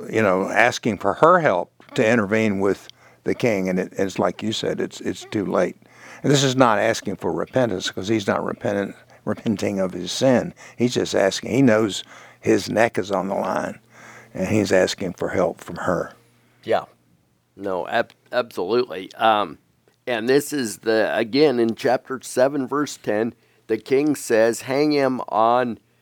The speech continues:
Speaker 2: those gallows." Um, any insights on Harbona? I don't think, uh, Haman was happy to hear from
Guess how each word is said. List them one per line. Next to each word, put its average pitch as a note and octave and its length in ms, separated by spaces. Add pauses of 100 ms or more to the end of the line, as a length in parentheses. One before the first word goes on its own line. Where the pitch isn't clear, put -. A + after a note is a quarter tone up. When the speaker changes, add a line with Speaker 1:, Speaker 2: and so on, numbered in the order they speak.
(140)
Speaker 2:
those A2+ 440
gallows." A#2 720 (300)
Um, B2 300
any C4+ 420
insights C#3+ 720
on A2+ 460 (100)
Harbona? G#2+ 680
I D#2+ 160
don't C3+ 300
think, B2+ 360
uh, G#2+ 160
Haman A#2 380
was F#2 180
happy G#2+ 320
to F2+ 80
hear G#2 220
from F#2+ 280